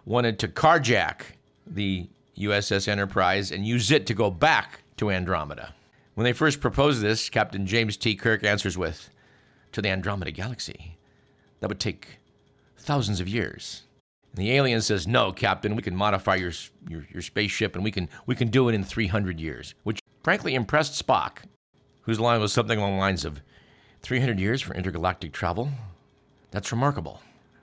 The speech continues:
But I decided to get the calculator out and just see how remarkable this, this works out to be. Andromeda Galaxy, something like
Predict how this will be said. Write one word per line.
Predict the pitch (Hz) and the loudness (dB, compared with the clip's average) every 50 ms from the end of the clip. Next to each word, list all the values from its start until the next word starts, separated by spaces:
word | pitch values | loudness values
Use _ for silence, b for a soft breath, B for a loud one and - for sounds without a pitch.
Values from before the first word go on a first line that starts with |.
| _ - | _ 2
But | 131 156 170 165 - - b b b b b b b b _ _ _ _ - - | 4 4 4 4 0 -8 b b b b b b b b _ _ _ _ -14 -8
I | 107 | -6
decided | 107 104 - 135 127 110 | -4 0 2 2 2 2
to | 110 | 2
get | 98 117 95 | 0 -2 -2
the | - 104 | -2 -4
calculator | 95 - 107 107 98 - 98 101 95 95 95 | 0 2 2 2 2 2 2 2 4 4 4
out | 95 92 80 | 4 4 2
and | 87 | 0
just | 85 95 92 - | -4 -4 -4 -4
see | - 98 | -4 -2
how | 90 104 98 98 | 0 2 2 2
remarkable | 92 90 90 87 92 90 - 82 82 80 | 2 2 2 2 0 0 -2 -6 -6 -6
this, | 85 85 82 - - - | -6 -4 -6 -6 -6 -8
this | - - 85 82 - - | -8 -8 -8 -8 -6 -6
works | 90 82 73 - | -6 -8 -4 -2
out | 95 80 78 - | -2 -2 -2 -2
to | 85 73 | -6 -6
be. | 73 73 58 55 - - - - _ _ _ _ _ b b b b b b | -6 -8 -8 -10 -14 -18 -20 -20 _ _ _ _ _ b b b b b b
Andromeda | - 139 139 160 175 175 165 156 143 | 0 2 4 4 4 6 4 4 4
Galaxy, | 127 135 120 107 98 95 - - 71 73 92 - _ _ _ _ - | 4 4 4 4 2 0 -2 -6 -6 -8 -10 -16 _ _ _ _ -6
something | - - 139 - 135 | -2 -2 0 2 2
like | 127 120 117 98 - | 4 4 2 2 -2